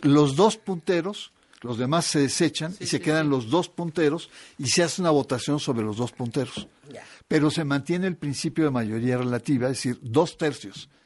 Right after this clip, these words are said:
Speaker 1: Si no hay dos tercios, se vuelve a hacer otra vez, se hacen hasta que no se llega, que es el consenso básico para que un papa tenga toda la legitimidad religiosa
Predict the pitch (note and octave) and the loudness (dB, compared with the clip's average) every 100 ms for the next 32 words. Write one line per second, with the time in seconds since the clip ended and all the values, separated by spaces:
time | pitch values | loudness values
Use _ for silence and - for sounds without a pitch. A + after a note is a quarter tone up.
0 | _ _ _ _ - - A#2+ A#2+ F#3 G#3 | _ _ _ _ -16 -10 -4 2 2 4
1 | G3+ - F#3 D3+ F3+ - - - - C3 | 2 0 -2 -2 -8 -10 -18 -8 -2 0
2 | A2 B2+ D3 E3 D#3 - D#3+ D3+ D#3+ D3+ | 2 4 4 4 0 -2 -4 -4 -2 -2
3 | D#3+ D#3 B2+ A#2+ C3+ C#3 - - - - | -2 -2 -6 -4 -4 -6 -8 -20 -20 -18
4 | - A#2+ - A2+ A#2+ C3+ - D#3 C3+ C3 | -6 -4 -2 -2 0 0 2 2 2 2
5 | C#3+ - - - - A2 - - - - | 0 -2 -14 -16 -10 -8 -8 -10 -14 -14
6 | A2 - _ C3 A2 C3 B2 B2 A#2 C3 | -12 -12 _ -6 -2 0 0 0 0 -2
7 | A#2 - G#2+ A#2+ G#2 - A2 G#2 A2 - | -4 -8 -12 -8 -8 -6 -6 -2 -2 0
8 | C#3+ - - - - _ _ B2 A#2 A#2+ | -2 -2 -18 -20 -20 _ _ -2 0 2
9 | - B2 B2 A#2 A2 G#2+ - A2 A#2 A2 | 2 2 2 0 -2 -4 -6 -8 -4 0
10 | A#2 B2 A#2+ A2 G2 D#3+ A2+ - | 2 2 0 -4 -4 -4 -4 -4